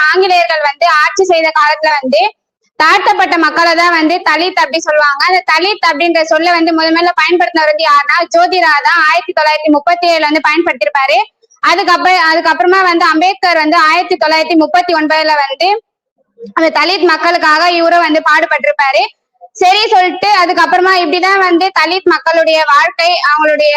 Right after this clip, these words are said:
கதைகள் எல்லாமே வந்து சிவகாமி வந்து எழுதியிருப்பாங்க. இவங்களுடைய பிறப்பு அப்படின்னு பார்த்தோம்னா ஆயிரத்தி தொள்ளாயிரத்தி ஐம்பத்தி ஏழுல திருச்சியில தான் வந்து சிவகாமி வந்து பிறந்திருப்பாங்க. இவங்களுடைய தந்தை பெயர் வந்து பழனிமுத்து, தாய் வந்து தாண்டாயி அப்படின்றவங்க,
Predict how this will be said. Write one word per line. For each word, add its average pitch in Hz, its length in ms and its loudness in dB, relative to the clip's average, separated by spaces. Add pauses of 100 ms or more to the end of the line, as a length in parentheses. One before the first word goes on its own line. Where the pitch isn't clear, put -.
(240)
கதைகள் 339 400 0
எல்லாமே 330 320 0 (140)
வந்து 311 280 0
சிவகாமி 339 460 0
வந்து 311 220 0
எழுதியிருப்பாங்க. 302 480 -2 (140)
இவங்களுடைய 349 360 0 (100)
பிறப்பு 370 360 0
அப்படின்னு 330 340 -2
பார்த்தோம்னா 302 340 -2 (160)
ஆயிரத்தி 370 340 0
தொள்ளாயிரத்தி 320 440 0
ஐம்பத்தி 320 340 0 (140)
ஏழுல 302 200 0 (540)
திருச்சியில 381 440 0
தான் 370 160 2
வந்து 339 180 0 (120)
சிவகாமி 349 420 0
வந்து 320 240 -2
பிறந்திருப்பாங்க. 320 560 0 (160)
இவங்களுடைய 359 360 0 (120)
தந்தை 330 260 0 (100)
பெயர் 320 300 0
வந்து 294 220 0 (120)
பழனிமுத்து, 330 560 0 (120)
தாய் 349 420 2
வந்து 311 260 0 (800)
தாண்டாயி 370 480 2
அப்படின்றவங்க, 302 640 0